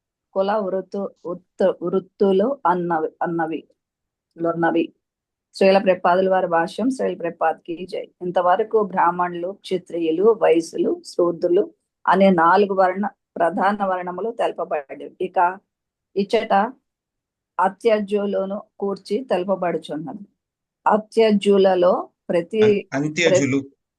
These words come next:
Speaker 1: అంత్యజ్యులు, అంత్యజ్యులలో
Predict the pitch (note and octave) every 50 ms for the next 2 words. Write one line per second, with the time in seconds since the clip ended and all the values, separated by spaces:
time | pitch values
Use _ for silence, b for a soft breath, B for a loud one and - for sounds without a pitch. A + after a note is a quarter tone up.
0 | _ _ _ _ _ - F#3 F#3+ G3+ G3+ - _ _ - G#3 G3 F#3+ F#3 F3 -
1 | - F#3 F#3 F3 F3+ F3+ F#3+ F#3+ - _ _ _ _ _ _ _ - - E3 F#3+
2 | F#3+ F#3 - G#3 G#3 G3 F#3+ F3 F#3+ G3+ G3 F#3 F3 F3 F3+ F#3 G3+ - F#4+